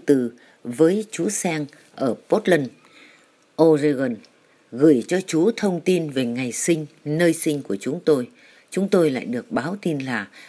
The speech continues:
phải rời về một trại khác tại Sa Keo hai. Những người đi là cô En và gia đình, anh Van Tha, chị Ra, chị Ri, anh Than, Mập,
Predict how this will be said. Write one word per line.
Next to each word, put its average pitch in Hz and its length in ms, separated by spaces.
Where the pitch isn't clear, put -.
phải 135 200
rời 143 320
về 139 180
một 123 240
trại - 220
khác 240 320
tại 117 240
Sa - 260
Keo 151 200
hai. 143 400
Những 214 340
người 151 220
đi 165 300
là 127 340
cô 175 200
En 165 300
và 120 160
gia 147 220
đình, 117 280
anh 156 200
Van 151 300
Tha, 156 300
chị - 180
Ra, 156 400
chị - 200
Ri, 151 280
anh 156 220
Than, 160 320
Mập, 135 320